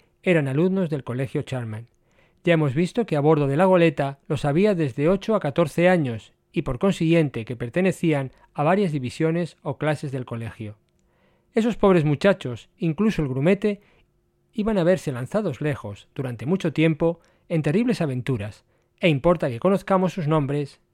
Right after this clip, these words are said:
su edad, sus aptitudes, sus caracteres, la situación de sus familias, ya que sabemos las relaciones que existían entre ellos en aquel establecimiento que acababan de dejar para entrar en vacaciones. Exceptuando a los dos hermanos Brian, que son de nacionalidad francesa,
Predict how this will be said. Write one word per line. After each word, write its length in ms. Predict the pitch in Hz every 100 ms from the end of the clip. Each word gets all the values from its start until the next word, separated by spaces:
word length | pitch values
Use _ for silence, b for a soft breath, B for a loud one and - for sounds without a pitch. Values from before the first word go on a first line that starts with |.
| _
su 160 | -
edad, 400 | 117 143 165 160 - -
sus 220 | - 120
aptitudes, 720 | 123 - 104 185 160 151 - _ _
sus 180 | - -
caracteres, 680 | 135 120 - 180 170 170 _ _ -
la 80 | 143
situación 420 | 165 143 208 214
de 80 | 151
sus 180 | 220
familias, 580 | 180 165 165 123 104 - _ _
ya 200 | - 135
que 100 | 120
sabemos 420 | 170 208 196 180 131
las 140 | 127
relaciones 440 | 190 190 214 202
que 100 | -
existían 440 | 214 196 - 190 156
entre 340 | 208 165 160
ellos 280 | 160 165 -
en 80 | 135
aquel 240 | 120 160
establecimiento 880 | 160 - 143 165 214 143 135 - 120 b b
que 120 | -
acababan 580 | 143 135 147 156 160 165
de 140 | 170 127
dejar 380 | 120 - 143 139
para 140 | 135
entrar 300 | 117 131 127
en 80 | 120
vacaciones. 640 | 113 110 - 117 107 - _ _ _ _ _ _ _ _
Exceptuando 540 | 160 156 - 175 220
a 20 | 214
los 140 | 165
dos 140 | 185
hermanos 360 | 165 170 156 123
Brian, 340 | 143 151 139
que 120 | 123 127
son 240 | 175 175
de 80 | 143
nacionalidad 560 | 127 - 117 117 175
francesa, 640 | 185 151 - 156 - 175